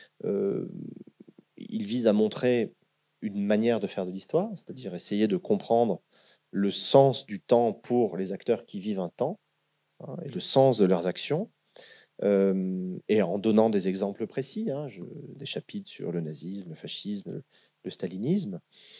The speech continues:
Euh, et, euh, il se veut également une introduction à, à l'histoire de notre temps, parce que ça, c'est une des hypothèses du livre. Euh,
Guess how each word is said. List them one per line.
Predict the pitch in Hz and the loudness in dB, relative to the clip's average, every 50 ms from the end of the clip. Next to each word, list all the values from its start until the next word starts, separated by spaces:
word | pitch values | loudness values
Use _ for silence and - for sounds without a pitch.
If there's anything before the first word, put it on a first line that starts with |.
| - - - - - - _ _ - - | -20 -20 -20 -20 -20 -20 _ _ -2 2
Euh, | 104 104 98 98 95 95 95 95 95 95 95 98 98 98 - - - - | 4 6 6 6 6 4 2 0 0 -2 -4 -6 -6 -8 -10 -10 2 6
et, | 117 131 143 160 165 151 | 8 8 10 10 10 10
euh, | 120 107 107 101 98 87 - - - - _ | 10 10 10 8 6 4 2 -2 -8 -10 _
il | - | -6
se | 113 - - 123 | -4 -2 0 2
veut | 131 151 160 | 4 4 8
également | 127 123 123 135 160 | 8 8 8 8 6
une | 156 131 117 | 6 6 6
introduction | 123 127 127 - - 139 131 123 117 - - - 151 143 143 139 131 - - _ _ | 4 4 4 4 2 2 2 2 0 -2 0 0 2 2 2 2 0 0 -2 _ _
à, | - - - | -10 -10 -6
à | - 107 104 | -4 -2 -2
l'histoire | 110 107 - - - 139 127 | -2 -2 0 2 2 2 2
de | 110 107 | 2 2
notre | 107 104 101 - - 113 | 0 0 0 0 -4 -2
temps, | - - 170 190 165 | 0 0 0 0 -2
parce | 127 107 - - | -4 -6 -6 2
que | - 127 123 123 120 - _ _ - - - _ | 4 4 4 4 2 -2 _ _ -20 -20 -12 _
ça, | - - 113 | -2 0 0
c'est | - - 98 - - | 0 0 -2 -2 -4
une | 107 98 | -4 -2
des | 98 101 95 90 | -2 -2 -2 -4
hypothèses | 95 - 98 90 - 98 95 92 | -2 -4 -4 0 0 0 0 0
du | 98 101 | -2 -2
livre. | 123 170 196 180 123 95 87 - _ _ _ _ _ _ _ _ - | 2 2 4 4 2 0 -4 -8 _ _ _ _ _ _ _ _ -4
Euh, | - 98 101 101 98 98 101 | -2 0 0 0 0 0 -2